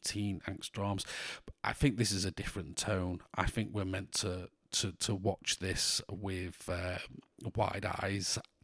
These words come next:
and disbelief, which I'm sure that's how it'll go down. Right, so I'll leave you to it. Get back to the, uh, British summer, and we'll be back with you in a couple of weeks. Like I say, just have a little look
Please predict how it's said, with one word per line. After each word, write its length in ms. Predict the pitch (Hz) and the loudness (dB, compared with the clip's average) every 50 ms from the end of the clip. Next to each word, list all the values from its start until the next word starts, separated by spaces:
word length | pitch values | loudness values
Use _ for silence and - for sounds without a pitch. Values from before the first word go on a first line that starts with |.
| - - - | -8 -6 -2
and 180 | 98 98 95 | -2 0 0
disbelief, 640 | - 98 - - - 87 92 98 101 - - - - - - - - - - - - | 2 0 0 0 -2 -4 -4 -2 -4 -4 -6 -8 -12 -14 -14 -14 -14 -14 -14 -4 0
which 480 | 110 107 110 131 131 - - - - - _ _ _ _ | 4 6 8 8 8 6 4 0 0 0 _ _ _ _
I'm 160 | - 120 117 113 | 2 2 4 4
sure 380 | - - - 131 120 117 120 | 4 6 8 8 10 10 8
that's 280 | 113 113 110 - - - | 8 4 2 0 0 0
how 160 | - 110 110 | 2 2 4
it'll 160 | 117 92 107 | 4 2 2
go 240 | - - 101 104 110 | 4 4 4 4 4
down. 320 | 107 107 107 107 107 98 - - - - - - - - | 4 4 4 4 4 2 0 -4 -10 -14 -14 -12 4 8
Right, 380 | 202 226 247 226 - - - - | 10 12 12 12 10 8 6 4
so 280 | - - - 170 156 - - | 4 6 6 8 6 6 8
I'll 160 | 156 175 180 | 8 10 10
leave 260 | 196 226 247 247 220 | 12 12 12 12 12
you 80 | 202 185 | 12 10
to 280 | - - - 123 135 | 8 8 8 10 12
it. 240 | 165 202 208 - - - | 12 12 10 8 4 2
Get 180 | - 190 190 - - - | 2 2 2 2 0 2
back 400 | - 175 170 - - - - - | 2 4 4 2 2 0 0 2
to 520 | - - - 160 143 139 131 123 123 113 - - - - - - - | 4 6 8 8 10 10 12 12 10 10 8 4 -4 -16 -16 -14 -10
the, 540 | - 104 107 113 123 117 117 113 113 113 107 | -8 -2 4 8 8 10 10 10 8 8 8
uh, 180 | 101 98 101 104 | 6 6 4 8
British 540 | 104 - 151 139 - 135 120 - - - - | 10 10 12 12 10 6 6 6 6 6 8
summer, 440 | - - - 135 131 143 156 170 - - _ _ - | 10 10 10 12 12 12 10 8 6 2 _ _ 8
and 120 | 143 139 | 12 12
we'll 100 | 135 143 | 12 12
be 120 | 139 131 156 | 12 12 12
back 300 | 151 - 170 - - - | 12 10 8 6 6 4
with 140 | 160 143 135 | 6 8 8
you 100 | 131 127 | 8 8
in 140 | - 135 | 8 6
a 80 | 135 123 | 4 4
couple 320 | - - 151 - - 151 | 6 4 4 6 6 6
of 60 | 143 131 | 8 8
weeks. 440 | 156 185 165 - - - - - - _ _ - | 8 8 6 4 -2 -6 -6 -6 -8 _ _ 6
Like 220 | 143 160 185 - | 6 6 6 6
I 40 | 160 | 4
say, 260 | 147 - 156 147 156 | 6 8 8 8 8
just 220 | 156 - 170 - - | 8 6 4 4 6
have 100 | 208 175 | 6 8
a 60 | 185 | 8
little 220 | 190 170 139 170 | 8 10 12 12
look 380 | 151 156 160 - - - - - | 12 12 12 12 8 0 -8 -10